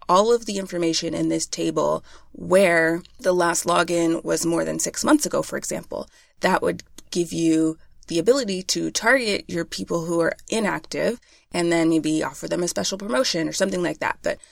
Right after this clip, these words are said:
where helps you narrow down the data so you're not just getting a data dump of everything, but you're able to see the information that's most relevant for what you want to do with it. Some other refiners are order by and limit.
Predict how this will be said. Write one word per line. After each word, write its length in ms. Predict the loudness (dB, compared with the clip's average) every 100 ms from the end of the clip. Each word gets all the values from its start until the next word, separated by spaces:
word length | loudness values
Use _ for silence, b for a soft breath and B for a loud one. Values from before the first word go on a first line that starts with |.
| B
where 340 | -2 2 4 4
helps 300 | 4 0 -2
you 120 | -2
narrow 440 | 0 2 2 2
down 260 | 2 2 2
the 80 | 0
data 260 | -4 -4
so 120 | -4 -2
you're 180 | -2
not 240 | 0 0 -2
just 200 | -6 -4
getting 220 | -2 -4
a 60 | -2
data 260 | 0 0
dump 240 | 0 -6 -8
of 140 | -14 -8
everything, 560 | -6 -6 -2 2 2 B B -2
but 120 | 0
you're 140 | 0
able 260 | 0 -2 -4
to 140 | -4
see 340 | -4 -2 -2 -2
the 160 | -2
information 460 | -2 -2 -2 -2 -2
that's 220 | -6 -4
most 400 | 0 0 0 -2
relevant 540 | 2 2 2 -2 -2 -4
for 300 | -6 -4 -2
what 180 | -4
you 360 | -4 -6 -6 -4
want 200 | -4 -6
to 80 | -4
do 140 | -4
with 140 | -4 -6
it. 180 | -12 -16 _ _ _ _ _ _
Some 180 | -4 0
other 320 | 2 0 0
refiners 720 | -2 -4 0 0 2 0 -2 -6
are 460 | -4 0 2 2 -2 -2
order 300 | 0 2 2
by 480 | 2 4 4 2 0
and 260 | -2 -2
limit. 460 | -2 0 0 -2 -8